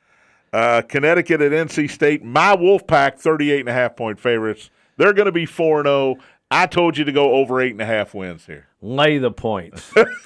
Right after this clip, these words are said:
Speaker 1: <laughs>
Speaker 2: Connecticut is
Speaker 1: UConn
Speaker 2: terrible.
Speaker 1: has a win.
Speaker 2: They're
Speaker 1: I don't have n-,
Speaker 2: terrible.
Speaker 1: any idea who they beat, but they do have a win. All right, uh, last one here.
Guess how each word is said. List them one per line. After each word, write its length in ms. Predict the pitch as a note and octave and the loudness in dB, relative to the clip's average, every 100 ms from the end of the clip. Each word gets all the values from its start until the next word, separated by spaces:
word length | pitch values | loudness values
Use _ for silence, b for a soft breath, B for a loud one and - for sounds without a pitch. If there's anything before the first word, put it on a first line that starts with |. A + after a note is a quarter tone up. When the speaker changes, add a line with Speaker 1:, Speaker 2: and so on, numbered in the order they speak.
| - | -2
Speaker 1:
<laughs> 440 | - - - - | -2 -4 -20 -10
Speaker 2:
Connecticut 580 | B2+ B2+ C#3+ C3+ - A#2+ | -2 0 0 -2 0 0
is 120 | G2+ | 0
Speaker 1:
UConn 140 | F#3 C4 | -2 -2
Speaker 2:
terrible. 380 | A#3+ A#3 G#3+ D3+ | 0 0 0 0
Speaker 1:
has 320 | F#3+ A#3+ F#3 | -2 -2 -2
a 60 | |
win. 420 | F3 G#3+ D4 D3+ C#3+ | -2 -2 -2 -2 -4
Speaker 2:
They're 260 | F3 D#3 G3+ | -2 -2 0
Speaker 1:
I 80 | C4 | 0
don't 140 | A3+ | 2
have 180 | F#3+ G3 | 2 -2
n-, 100 | F#3+ | -4
Speaker 2:
terrible. 140 | - | -6
Speaker 1:
any 240 | G#3 B3+ B3 | -4 -2 2
idea 320 | A3 G#3 F#3+ | 2 2 0
who 140 | F3 | 2
they 160 | E3 C#3+ | 0 -2
beat, 340 | C3+ C3+ G2+ b b b - | -2 -4 -6 b b b -6
but 140 | C3 | -2
they 140 | C3+ A#2+ | 0 -2
do 240 | C3 B2+ | -2 0
have 180 | B2+ G#2+ | 0 0
a 80 | G#2+ | -4
win. 320 | G2 E2+ D#2+ | -6 -10 -6
All 120 | B2+ C#3 | -2 0
right, 240 | B2+ A2+ - | 0 -4 -2
uh, 320 | A#2+ A#2+ A#2+ | 0 0 0
last 460 | A#2 D#3+ F3+ - | 0 0 0 -4
one 260 | D#3+ D#3 D#3 | -6 -4 -4
here. 520 | C#3+ D3 D3 C#3+ C3+ | -4 -4 -2 -2 -4